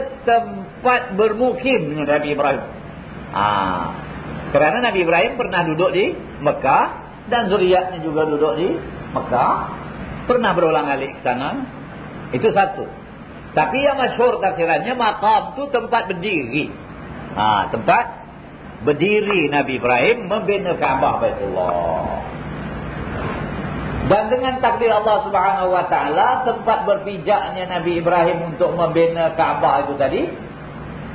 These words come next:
terlekatlah tanda tapak kaki Nabi Ibrahim di batu. Ya. Footprintnya tu ada dekat situ. Ha. Dan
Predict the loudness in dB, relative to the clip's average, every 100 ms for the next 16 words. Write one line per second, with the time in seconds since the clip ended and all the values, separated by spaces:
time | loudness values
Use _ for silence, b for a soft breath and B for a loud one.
0 | 0 2 2 0 0 0 2 2 0 -2
1 | -12 -14 0 2 2 2 4 4 2 0
2 | 0 0 0 -2 -2 -4 -4 -2 0 4
3 | 4 4 0 0 2 0 -2 -10 -12 -14
4 | -14 -12 -12 -12 -12 -12 -12 -12 -10 -10
5 | -10 -10 -10 -10 -8 -8 -8 -8 -6 -6
6 | -6 -6 -6 -6 -2 2 2 0 -8 -10
7 | -10 -10 -6 -4 -4 -6 -6 -6 -6 -2
8 | -2 -2 2 2 2 -2 -2 0 -2 0
9 | 0 0 -2 0 2 4 2 0 -4 -4
10 | -4 -6 -10 -12 -12 -12 -12 -12 -12 -6
11 | 2 2 2 -2 -2 -2 -2 -2 -2 -4
12 | -4 -4 -4 -4 -6 -4 -2 -2 -2 -2
13 | -2 -2 -4 -6 -6 -6 -4 2 4